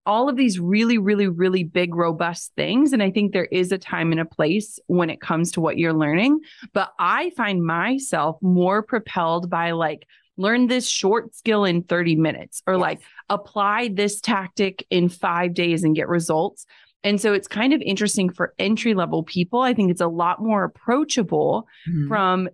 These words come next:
Speaker 1: feeling like, "Wait, do I have forty hours of content to teach on this topic?" to being like, "In a one-hour course, could I teach someone how to get a result, even if it's a small one, that helps them build up their confidence as a student and helps them on the path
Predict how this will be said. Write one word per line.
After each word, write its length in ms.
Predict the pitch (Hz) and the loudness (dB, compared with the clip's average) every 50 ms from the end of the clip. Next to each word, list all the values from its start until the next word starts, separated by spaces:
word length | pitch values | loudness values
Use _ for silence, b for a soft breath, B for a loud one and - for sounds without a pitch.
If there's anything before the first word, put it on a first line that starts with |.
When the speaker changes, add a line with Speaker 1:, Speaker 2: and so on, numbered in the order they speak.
| _ _ - | _ _ -2
Speaker 1:
feeling 420 | 226 226 220 220 233 240 233 233 | 0 2 2 2 2 2 2 2
like, 360 | 214 190 156 156 156 - - _ _ | 2 2 0 0 -2 -4 -10 _ _
"Wait, 320 | - 196 196 170 - - | 0 0 0 0 0 -4
do 160 | - 170 156 156 | -4 -2 0 0
I 140 | 165 196 | 0 0
have 140 | 233 277 269 - _ - | 0 -2 -2 -6 _ -2
forty 400 | 175 170 175 190 208 208 214 - | 0 2 2 2 2 2 2 2
hours 340 | 175 165 165 165 170 165 175 | 0 0 0 0 0 -2 -2
of 100 | 165 - | -4 -6
content 440 | - - 156 160 160 - 170 170 165 | -4 -4 -2 -2 0 0 -2 -2 -2
to 80 | 170 165 | -4 -4
teach 280 | - - 170 165 - | -2 -2 -2 0 0
on 140 | 170 156 156 | 0 0 0
this 160 | 156 160 156 | 0 -2 -2
topic?" 440 | - - 254 302 330 - 208 185 - | -2 0 2 2 2 0 -2 -4 -2
to 80 | - 196 | -2 -2
being 280 | 175 180 175 170 170 165 | 2 2 2 2 2 2
like, 220 | 165 165 160 156 _ _ _ _ _ _ _ _ _ - | 0 0 -2 -6 _ _ _ _ _ _ _ _ _ -2
"In 180 | 226 240 240 | 0 2 2
a 80 | 233 220 | 2 2
one-hour 1080 | 208 190 190 202 233 262 277 277 - 202 208 214 214 208 196 185 180 175 165 - - _ | 2 2 2 2 2 0 0 -2 0 0 0 0 2 2 2 2 2 2 0 0 -4 _
course, 640 | - - - 392 440 214 170 156 165 196 - - | -14 -6 -2 0 2 2 2 0 -2 -4 -6 -8
could 180 | - - 233 214 | -4 -2 0 2
I 100 | 208 202 | 2 0
teach 440 | 190 - - - 269 277 269 - - | -2 -2 -2 0 0 0 0 0 0
someone 260 | - 233 208 202 190 | 2 2 2 2 2
how 220 | 220 190 185 180 180 | 0 0 -2 -2 0
to 80 | 190 | -2
get 260 | 180 170 190 180 180 - - | 0 0 0 0 0 0 0
a 100 | 180 180 | 0 2
result, 500 | 175 175 170 160 175 190 175 - - - - | 2 2 0 0 0 0 -2 -2 -4 -6 -2
even 240 | 190 208 190 190 196 | 0 2 2 2 2
if 140 | 190 180 - | 0 0 -2
it's 160 | - - - | -6 -8 -8
a 80 | 147 160 | -10 -10
small 560 | - - - - 240 285 330 427 403 311 196 | -8 -6 -4 0 0 2 2 2 2 0 0
one, 400 | 165 143 131 139 117 131 202 214 B B B B B B | -2 -2 -2 -2 -2 -2 -4 -4 B B B B B B
that 140 | - 208 202 | -2 -2 0
helps 260 | 208 214 226 214 - | 0 0 -2 -2 -2
them 160 | - 226 208 | -2 0 2
build 180 | 180 180 175 175 | 2 2 0 0
up 100 | 185 151 | -2 -2
their 120 | - 160 160 | -2 -4 -4
confidence 600 | - - - 170 170 175 175 160 160 156 165 - | -4 -2 -2 -2 0 0 2 2 2 2 2 0
as 140 | 160 165 - | -2 -2 0
a 60 | 165 | -2
student 500 | 156 - - - 214 220 202 190 170 - - | -2 -2 0 0 2 2 2 2 0 -2 -2
and 120 | 170 175 | -2 -2
helps 280 | 175 175 165 165 - - | 0 -2 -4 -4 -4 -4
them 220 | - 165 160 160 | -2 0 0 0
on 180 | - 156 160 160 | 0 -2 -2 -2
the 80 | 160 | -2
path 300 | 160 - - 165 160 165 | -4 -4 -4 -4 -4 -4